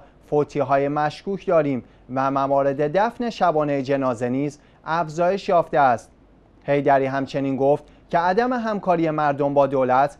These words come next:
برای رعایت محدودیت گشت و گذار سبب افزایش مبتلایان شده است.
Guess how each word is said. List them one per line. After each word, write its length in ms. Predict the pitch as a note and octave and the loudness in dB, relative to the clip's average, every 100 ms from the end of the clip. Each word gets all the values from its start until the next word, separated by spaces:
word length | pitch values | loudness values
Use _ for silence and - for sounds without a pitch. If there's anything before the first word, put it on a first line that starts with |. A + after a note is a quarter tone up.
| _ _ C3 | _ _ -2
برای 440 | C#3+ D3+ D#3 F3 | 0 2 2 0
رعایت 540 | F3 F3+ F3+ A3 B3+ | 2 2 2 2 -2
محدودیت 680 | B3 A#3 G#3 F#3 F3 E3+ D#3+ | -2 -4 -4 -4 0 0 0
گشت 380 | D#3+ C#3+ C#3+ C#3+ | -2 0 0 0
و 80 | C#3+ | -4
گذار 480 | C3+ B2 B2+ C3+ C#3 - _ | -2 0 2 2 0 -8 _
سبب 440 | - D3 C#3 C#3 C#3+ | -6 0 2 2 0
افزایش 600 | D3 D#3+ D#3+ F3+ A3 B3+ | 0 -2 -2 -2 -2 -4
مبتلایان 720 | A#3+ G#3+ - E3+ E3 F#3 A3 | -4 -4 -2 0 0 0 -2
شده 280 | - F#3+ E3 | -4 2 4
است. 320 | C3+ A#2 | 4 2